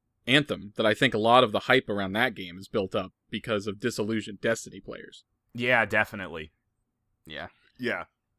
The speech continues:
Speaker 3: Well,
Speaker 2: I mean, we, we could hit that real quick.
Speaker 1: Yeah, sure, why
Speaker 2: That
Speaker 1: not?
Speaker 2: that Anthem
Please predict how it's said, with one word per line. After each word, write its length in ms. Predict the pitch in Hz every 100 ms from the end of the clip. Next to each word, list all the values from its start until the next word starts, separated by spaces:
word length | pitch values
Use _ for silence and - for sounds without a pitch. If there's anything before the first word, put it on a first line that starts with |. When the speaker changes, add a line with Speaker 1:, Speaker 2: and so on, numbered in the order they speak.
| _ _ _ _ -
Speaker 3:
Well, 280 | 160 160 -
Speaker 2:
I 80 | 143
mean, 140 | 156
we, 180 | 165 214 -
we 160 | 127 214
could 140 | 240
hit 300 | 135 175 190
that 200 | 123 104
real 220 | 110 117
quick. 420 | 104 - 120 95 -
Speaker 1:
Yeah, 180 | 127 196
sure, 200 | - 143
why 60 | 147
Speaker 2:
That 140 | 107
Speaker 1:
not? 240 | 113 190 - _ _ -
Speaker 2:
that 260 | 123 123 127
Anthem 540 | 135 139 147 135